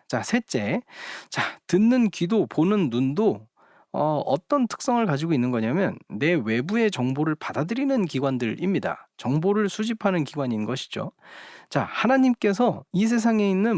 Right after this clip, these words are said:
모든 듣는 귀와 모든 보는 눈을 만드셨습니다. 하나님께서 그런 것들을 만드신 분이시라면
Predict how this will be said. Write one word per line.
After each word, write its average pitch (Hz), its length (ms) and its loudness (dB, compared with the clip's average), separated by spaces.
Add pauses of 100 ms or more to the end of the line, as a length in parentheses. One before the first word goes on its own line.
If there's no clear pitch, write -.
모든 233 440 0
듣는 170 360 0
귀와 147 240 0
모든 220 460 0
보는 170 320 2
눈을 196 420 2
만드셨습니다. 165 1000 -2
하나님께서 240 600 0
그런 180 220 -2
것들을 160 400 -2
만드신 143 540 -2
분이시라면 156 720 0